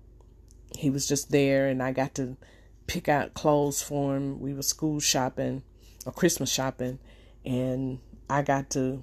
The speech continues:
pick out clothes for him again. And so there, there, there's been several dreams that I'm so thankful for that I got to, um, experience him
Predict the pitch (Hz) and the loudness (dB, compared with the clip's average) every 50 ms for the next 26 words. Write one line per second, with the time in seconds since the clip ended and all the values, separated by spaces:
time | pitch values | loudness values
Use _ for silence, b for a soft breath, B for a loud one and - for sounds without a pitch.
0 | - - - 160 139 - 147 160 - - 147 135 127 127 123 - - 127 123 127 | -10 -6 -6 -4 0 0 -2 -2 -2 0 2 2 2 2 0 -4 -4 -4 -4 -2
1 | 131 - 120 - 127 127 127 123 120 113 113 110 104 117 120 110 104 120 120 - | -4 -4 -4 -4 -4 -2 -2 -2 -2 -2 -2 -4 -4 -4 -4 -4 -4 -4 -6 -8
2 | B B B B B B B B B B B - - - 123 120 120 120 117 117 | B B B B B B B B B B B -12 -6 -4 -2 -2 -2 -2 -4 -6
3 | 113 - 156 160 180 190 190 208 240 262 254 - 190 190 202 214 233 226 - - | -2 2 2 4 4 6 6 8 8 8 6 4 4 4 6 6 6 4 2 0
4 | 196 185 175 170 165 160 165 156 - - - - - - - - - - - - | 0 0 0 0 -2 -4 -8 -10 -14 -20 -20 -20 -20 -20 -18 -14 -10 -8 -4 0
5 | - 165 160 156 151 151 147 143 143 143 - - - - - - - - - - | 2 2 2 2 2 0 -2 -2 -4 -6 -10 -16 -20 -20 -20 -20 -20 -20 -20 -20
6 | - - - - - - - - - - 131 139 135 - 151 151 151 147 147 147 | -20 -20 -20 -20 -20 -20 -20 -20 -16 -14 -12 -6 -2 2 2 4 4 4 2 2
7 | - 135 127 135 135 135 - - 131 127 - 139 139 139 - - 131 - - 139 | 2 2 2 2 2 0 0 0 -2 -2 -2 -2 -4 -2 -4 -6 -6 -4 -2 -2
8 | 139 131 127 127 127 131 135 131 - 143 135 135 - - - 135 127 127 123 127 | -2 0 0 -2 -2 -2 -2 -2 -2 -2 -2 -2 -4 -6 -6 -6 -6 -6 -8 -10
9 | - b b b b b b b b b b - - - - - - - - - | -12 b b b b b b b b b b -20 -20 -20 -20 -20 -20 -20 -20 -18
10 | - - 143 139 143 - - - - - - 151 139 - - - 143 139 135 135 | -14 -12 -12 -10 -12 -12 -14 -16 -16 -12 -10 -8 -6 -4 -2 0 2 2 2 2
11 | 139 143 143 - - 135 131 127 127 135 135 | 2 0 -2 -2 -2 0 0 0 -2 -4 -6